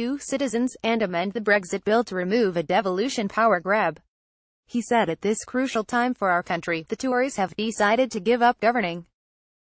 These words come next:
The chaos inside the U K cabinet must not be allowed to damage Scotland and the U K any more than it already has done.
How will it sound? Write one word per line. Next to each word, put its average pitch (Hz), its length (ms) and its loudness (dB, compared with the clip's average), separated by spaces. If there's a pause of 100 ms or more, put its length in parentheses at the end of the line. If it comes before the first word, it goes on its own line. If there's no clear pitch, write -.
The 247 100 0
chaos 277 420 2
inside 226 320 2
the 165 100 -4 (200)
U 247 40 0
K 262 220 -4
cabinet 240 480 2
must 226 260 0
not 214 260 2
be 233 120 0
allowed 214 320 4
to 196 100 -6
damage 254 380 0
Scotland 233 560 0
and 185 140 -4
the 160 80 -2
U 208 240 -2
K 226 320 0
any 240 200 4
more 254 220 4
than 294 160 0
it 311 80 0
already 233 400 4
has 208 240 0
done. 208 320 2